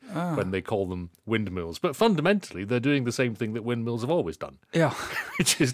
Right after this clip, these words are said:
Speaker 1: Yeah.
Speaker 2: turning wind into power.
Speaker 1: Indeed. Yeah, we, uh, we don't have this, uh, connection here,
Speaker 2: No,
Speaker 1: I, I think.
Speaker 2: no.
Speaker 1: The, the windmill is just a, a wind turbine.
Speaker 2: Okay, so with that in place, let's go back through this line by line. Of course, we'll turn this back into, uh, English as we go.
Speaker 1: Yep.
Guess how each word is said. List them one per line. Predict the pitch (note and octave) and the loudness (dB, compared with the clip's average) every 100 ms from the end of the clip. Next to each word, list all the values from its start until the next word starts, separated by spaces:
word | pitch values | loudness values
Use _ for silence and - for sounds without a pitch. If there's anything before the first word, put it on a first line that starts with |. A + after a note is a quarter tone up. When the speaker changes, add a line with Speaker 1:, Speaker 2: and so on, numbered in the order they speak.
| E3 | 4
Speaker 1:
Yeah. | |
Speaker 2:
turning | F3 C3 A#2+ | 4 4 4
wind | C3 B2 | 4 4
into | A#2+ C3 | 2 2
power. | C#3+ A#2 - - | 4 2 0 -4
Speaker 1:
Indeed. | C#3+ C#3+ F3+ D#3+ - | -4 -2 -2 -4 -6
Yeah, | E3 E3 | 2 4
we, | D#3+ F#3+ G3 | 8 8 6
uh, | B2+ F3+ B2 | 2 0 0
we | C#3+ F3+ A3+ | -2 2 4
don't | A3+ G3+ | 4 4
have | F3 D3 | 0 0
this, | C#3 - | 0 0
uh, | D3 B2+ G#2+ F#2 G2+ - | 0 2 2 -2 -6 -6
connection | - D3 B2+ C3 | 2 2 4 2
here, | A#2+ A#2 A2+ - | 0 -4 -6 4
Speaker 2:
No, | C#3+ | 4
Speaker 1:
I, | F#2+ B2+ | 4 0
I | |
think. | A#2+ A2 | -2 -4
Speaker 2:
no. | E2 | -4
Speaker 1:
The, | - | -4
the | - - | -12 -12
windmill | - - D3+ - C3+ | -8 -2 -2 0 0
is | B2+ | 0
just | - G#2+ - | -4 -6 -4
a, | A2 - | -6 -4
a | B2 | -4
wind | B2 B2 - | -2 -4 -6
turbine. | F2 - - - | -12 -12 -8 0
Speaker 2:
Okay, | D#3+ - D#2+ | 2 2 -2
so | - C#3 | 4 6
with | B2 F#3 - | 8 6 6
that | C3+ A#2 | 2 2
in | A2 | -4
place, | G2+ F3 A#3 - - | 2 2 2 -4 -2
let's | B2+ - | -2 0
go | - G#2+ | 0 2
back | B2+ G#2 | 0 0
through | - G#2 | 0 0
this | G2+ | 0
line | A#2 G#2 F#2+ | 2 2 2
by | F#2 | 0
line. | G2 A2+ G#2 | 2 2 2
Of | E2+ | -2
course, | - F#2+ - | -6 -8 -8
we'll | G2 | -10
turn | - G2+ F#2 F2+ | -6 -4 -4 -2
this | G2 - F2+ | -4 -4 -2
back | A2 A2+ | 0 2
into, | C3 B2+ A#2+ - C3+ C3+ | 2 2 2 4 8 8
uh, | C3+ | 8
English | C#3+ C#3+ C#3 | 4 2 4
as | C3+ A2+ | 2 2
we | A#2 | -2
go. | - - - | -6 -14 -8
Speaker 1:
Yep. | - | -6